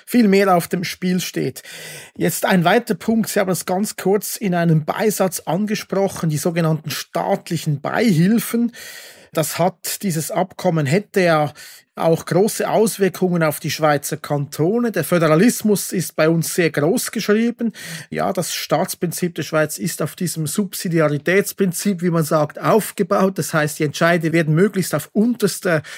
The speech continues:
Ebene getroffen, nicht eben zentralistisch nach oben delegiert, dort, wo es die Leute auch betrifft. Jetzt die Kantone mit diesen staatlichen Beihilfen, die sind ja da recht aktiv. Stichwort Kantonalbanken, die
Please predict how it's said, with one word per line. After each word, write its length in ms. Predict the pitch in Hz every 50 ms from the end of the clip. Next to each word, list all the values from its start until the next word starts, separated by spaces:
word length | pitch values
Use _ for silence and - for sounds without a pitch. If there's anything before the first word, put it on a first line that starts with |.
| - - -
Ebene 480 | 180 165 214 247 233 220 214 214 208
getroffen, 600 | 208 208 - - - 170 196 196 - - 175 165 165
nicht 260 | 202 226 - - -
eben 280 | 202 190 175 - 151
zentralistisch 880 | - - 196 185 165 147 - - 156 156 170 208 202 - - - 170 -
nach 160 | 165 151 147 -
oben 480 | 190 180 202 202 220 208 202 190 -
delegiert, 600 | - 185 185 190 175 156 170 180 214 220 214 - -
dort, 340 | 165 147 185 202 - - -
wo 100 | 160 160
es 200 | 147 - - - - - - - - -
die 60 | 160
Leute 460 | 147 156 185 175 170 165 - 165 156
auch 100 | 151 -
betrifft. 640 | - 147 139 - - 147 185 240 240 - - - - - - - - - - - -
Jetzt 460 | 170 175 170 - - - - - -
die 60 | 165
Kantone 840 | - - 170 165 160 - - - 160 175 202 220 226 214 214 208 185 - - - - - -
mit 180 | 165 165 160
diesen 200 | 180 160 - 160
staatlichen 640 | - - - 180 175 175 175 - 196 165 - 165 147
Beihilfen, 760 | 151 147 156 190 208 196 185 208 208 208 - - - 190 170
die 100 | - 156
sind 200 | - - 170 160
ja 80 | 151 143
da 160 | 147 143 143
recht 280 | 151 160 - - -
aktiv. 680 | - 185 208 - - - - 185 196 208 214 - - -
Stichwort 560 | - - - - 185 160 - 156 151 - -
Kantonalbanken, 1160 | - 160 156 151 151 - 151 139 131 143 175 214 220 220 214 202 202 208 196 - - 208 202
die 260 | 180 190 190 185 185